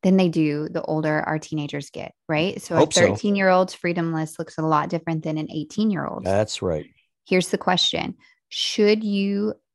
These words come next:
Speaker 1: show your teenager their not yet freedoms, freedoms that are to come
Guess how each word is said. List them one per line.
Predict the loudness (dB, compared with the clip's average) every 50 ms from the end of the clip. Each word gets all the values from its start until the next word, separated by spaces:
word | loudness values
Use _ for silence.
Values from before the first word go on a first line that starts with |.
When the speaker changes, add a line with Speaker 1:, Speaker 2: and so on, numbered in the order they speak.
| _ _ -12
Speaker 1:
show | -8 -8 -6 -2 0 2 2 2 2
your | 2 0 0 -2 -2
teenager | -2 -4 -6 -6 -6 -4 -6 -6 -6 -6 -6 -6 -8 -10 -14 _ _ _ _ _ _ _ -20 _ _ _ _ _ _
their | -4 0 2 4 4 6 4 4 4 2 0
not | 0 0 2 2 2 2 0 -2 -4
yet | -4 -2 -2 -4 -4 -10
freedoms, | _ _ -6 -4 -4 -4 -4 -4 -6 -8 -10 -14 _ _ _ _ _ _ _
freedoms | -2 0 0 2 0 -2 -2
that | -2 -2 0
are | -2 -4
to | -4 -6 -6 -6 -8
come | -8 -10 -10 -6 -4 -4 -4 -6 -8 -10